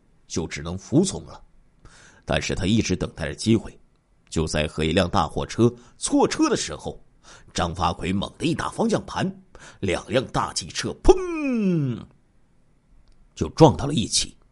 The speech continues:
对面的司机和一名随车人员立刻就下车进行查看，没想到两名凶犯直接用枪打伤了两个人，然后强迫张发奎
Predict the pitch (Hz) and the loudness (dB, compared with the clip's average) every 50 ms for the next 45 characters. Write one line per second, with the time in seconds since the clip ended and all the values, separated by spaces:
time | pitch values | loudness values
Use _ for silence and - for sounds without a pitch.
0 | _ _ _ _ _ _ _ _ _ _ _ - - - - - - - - - | _ _ _ _ _ _ _ _ _ _ _ -20 -20 -20 -20 -20 -20 -20 -20 -20
1 | - - - - 262 277 254 247 277 277 247 214 - - - - 254 247 208 165 | -20 -14 2 6 6 8 8 8 8 8 8 6 4 4 2 4 4 4 6 6
2 | 233 240 240 - - 202 220 214 165 151 175 185 - - 143 165 143 156 156 139 | 6 4 4 6 6 4 6 6 4 4 2 2 4 4 4 6 6 6 8 8
3 | 123 151 139 104 87 95 113 135 - - - - - 139 202 262 247 202 - - | 8 6 6 6 6 6 6 4 4 0 -8 -6 0 2 4 4 4 2 4 4
4 | 190 180 147 151 131 - 180 156 117 - - 135 143 151 131 120 127 127 95 101 | 4 6 6 6 4 4 4 2 2 0 2 4 6 6 6 4 4 2 0 0
5 | 101 95 - 82 90 - 117 - - - _ _ _ _ _ _ _ _ _ _ | -2 -2 -2 -4 -4 -4 -6 -8 -10 -14 _ _ _ _ _ _ _ _ _ _
6 | _ _ - - 80 82 85 - - - - - 92 - - _ _ _ _ _ | _ _ -4 -2 0 0 0 0 -2 -4 -4 -4 -4 -4 -4 _ _ _ _ _
7 | - - - - - - - - 90 82 - - 82 80 95 104 95 - - - | -20 -20 -20 -20 -20 -8 -2 0 2 2 2 -2 -4 -2 0 0 0 -2 -2 0
8 | - 117 113 110 98 - - - - - _ _ _ _ _ _ - - - 175 | 2 2 2 4 4 2 0 0 -2 -10 _ _ _ _ _ _ -6 4 6 6
9 | 269 349 330 220 214 226 220 240 220 156 101 85 - - - 151 165 165 160 139 | 8 8 6 4 4 4 4 4 2 0 0 0 0 2 6 8 8 8 8 6
10 | - - - _ _ _ - - 82 78 76 71 67 - - - 123 123 110 92 | 0 -4 -12 _ _ _ 0 0 2 2 2 0 -2 0 2 2 2 2 2 -2
11 | 65 64 - - 71 80 76 85 95 101 - - - - _ _ _ - - - | -4 -6 -8 -10 -10 -8 -6 -6 -6 -8 -8 -14 -20 -20 _ _ _ -20 -20 -20
12 | - - - - _ - 82 82 78 - - - - - - - _ _ - - | -20 -20 -20 -20 _ 0 0 0 2 0 -2 -4 -4 -6 -8 -10 _ _ -10 -6
13 | - - 82 82 87 95 117 117 - - 82 73 73 - 92 87 87 - 90 80 | -2 2 2 4 4 4 2 0 0 -2 -2 -2 0 0 0 0 0 0 0 -2
14 | 85 - - - 78 80 | -2 -2 -4 -6 -4 -4